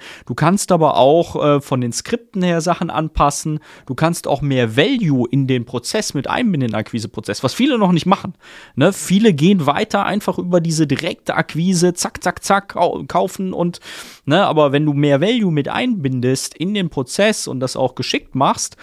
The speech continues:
ne? Zum Beispiel auch deine Mitarbeiter mal trainierst, dass sie mal auch wirklich wertvolle Tipps mitgeben können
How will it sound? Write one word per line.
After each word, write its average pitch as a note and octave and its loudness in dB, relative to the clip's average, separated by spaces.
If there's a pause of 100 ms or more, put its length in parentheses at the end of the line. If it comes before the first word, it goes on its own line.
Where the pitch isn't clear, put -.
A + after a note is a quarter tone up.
(420)
ne? E3 2
Zum C3+ -6
Beispiel C#3+ 2
auch C3+ 2
deine B2+ 0
Mitarbeiter C#3 0
mal C3 2
trainierst, C#3+ -2
dass B2+ -6
sie B2+ -4
mal B2 4
auch A#2+ 0
wirklich B2+ -6
wertvolle D#3+ 0
Tipps - -2
mitgeben C#3+ 0
können G3 2